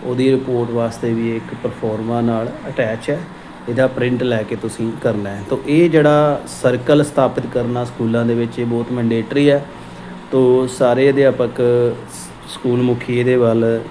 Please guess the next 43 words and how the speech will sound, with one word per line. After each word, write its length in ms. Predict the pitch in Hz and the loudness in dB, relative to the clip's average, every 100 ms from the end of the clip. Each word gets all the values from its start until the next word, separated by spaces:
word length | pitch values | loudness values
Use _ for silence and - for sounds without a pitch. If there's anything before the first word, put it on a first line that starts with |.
| - | -2
ਧਿਆਨ 260 | 123 110 | 0 0
ਜ਼ਰੂਰ 280 | 107 117 127 | 0 0 0
ਦੇਣਗੇ। 480 | 127 127 131 139 175 - - - - - - 120 | 2 2 2 0 -2 -6 -16 -18 -18 -18 -10 -2
ਲੈਟ 340 | 120 123 120 | 2 2 2
ਡੀ 280 | 120 117 123 | 0 2 4
ਓ 280 | 123 127 123 - | 4 4 2 -4
ਸਰ 180 | - 123 | -2 0
ਦੇ 160 | 120 123 | 2 2
ਵੱਲੋਂ, 400 | 120 117 117 117 | 4 4 2 2
ਡੀ 160 | 117 | 2
ਆਰ 140 | 117 117 | 0 0
ਸੀ 160 | 123 | -2
ਦੇ 100 | 117 | 0
ਵੱਲੋਂ 260 | 117 120 113 | 2 2 2
ਵੀ 100 | 123 | 0
ਤੁਹਾਨੂੰ 500 | 120 113 117 117 120 | -2 0 0 0 0
ਜਾਰੀ 300 | 117 113 117 | 0 2 0
ਹੋ 160 | 117 | 2
ਗਈ 200 | 117 131 | 2 2
ਹੋਏਗੀ 180 | 123 123 | 2 2
ਤੁਹਾਡੇ 240 | 123 120 117 | 0 0 0
ਗਰੁੱਪਾਂ 360 | 117 107 127 | -2 -2 -2
ਦੇ 100 | 127 | 0
ਵਿੱਚ, 320 | 127 120 147 151 - - - - - | 0 0 -4 -6 -10 -18 -18 -12 -8
ਤੇ 100 | 151 | -2
ਇਹਦੇ 220 | 139 143 | 2 2
ਉੱਤੇ 240 | 151 - 131 | 2 2 2
ਵੀ 180 | 131 127 | 2 0
ਅਸੀਂ 300 | 123 127 151 - - | -2 -4 -6 -8 -2
ਕੰਮ 240 | 120 113 | 0 0
ਕਰਨਾ 320 | 107 107 104 | 0 -4 -4
ਹੈ। 140 | 104 104 - - - - - - | -6 -10 -14 -20 -20 -20 -20 -8
ਤੇ 180 | 123 120 | -2 0
ਉਮੀਦ 240 | 127 131 | 2 2
ਕਰਦੇ 400 | 139 143 135 139 | 4 4 4 2
ਹਾਂ 200 | 143 147 151 - | 2 2 0 0
ਇਹ 180 | 127 123 | 0 0
ਸਾਨੂੰ 260 | 135 123 | 0 0
ਸਮਝ 300 | 117 117 127 | 0 0 2
ਆ 100 | 113 | 2
ਗਈ 160 | 107 139 | 2 4
ਹੋਏਗੀ 260 | 143 131 | 4 2
ਸਾਰੀ। 380 | 135 139 131 156 | 0 0 2 0